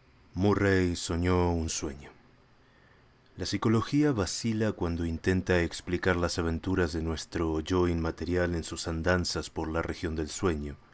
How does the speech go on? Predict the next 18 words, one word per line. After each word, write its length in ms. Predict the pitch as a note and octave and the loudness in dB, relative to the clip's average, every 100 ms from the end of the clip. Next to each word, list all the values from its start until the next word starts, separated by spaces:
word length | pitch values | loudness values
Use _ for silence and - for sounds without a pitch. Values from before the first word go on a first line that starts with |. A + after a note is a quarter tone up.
| - - | -20 -20
gemelo 400 | - E2+ D#2+ D#2+ | -8 -4 -2 -2
de 120 | D#2 | -2
la 100 | D2+ | -4
muerte. 560 | D#2+ D#2+ C#2+ - - - _ _ - - - - _ - - _ _ _ - | -4 -4 -6 -12 -20 -20 _ _ -20 -20 -20 -20 _ -20 -20 _ _ _ -2
Este 500 | F#2 - - F2+ E2+ | 0 0 2 2 2
relato 480 | E2 F2 A2+ A#2+ A#2+ | 2 2 2 2 2
no 280 | G#2+ A2 | 4 2
quiere 480 | - - B2+ G2+ D#2+ | 0 0 2 2 0
ser 300 | - F#2+ E2 | -2 0 0
explicativo. 920 | D#2+ - - E2+ - E2 E2+ C#2+ C#2 C#2 _ - - - _ _ | -2 -4 -4 -4 -2 -2 -2 -4 -6 -14 _ -20 -20 -20 _ _
Se 180 | - A2 | 2 2
limitará 640 | G#2 A2 G#2+ A2+ B2+ C3+ | 4 4 4 6 8 6
a 40 | C3+ | 4
registrar 880 | G2 F#2+ F#2+ - F#2+ G2+ G2+ G2 - - _ _ - | 2 2 0 -2 4 6 6 2 -8 -20 _ _ 2
el 120 | G2 | 2
sueño 380 | F2+ G2+ G2 F#2 | 4 2 4 4
de 80 | F2 | 2
Murray. 500 | F2+ G#2 D2 C#2 | 2 2 0 -6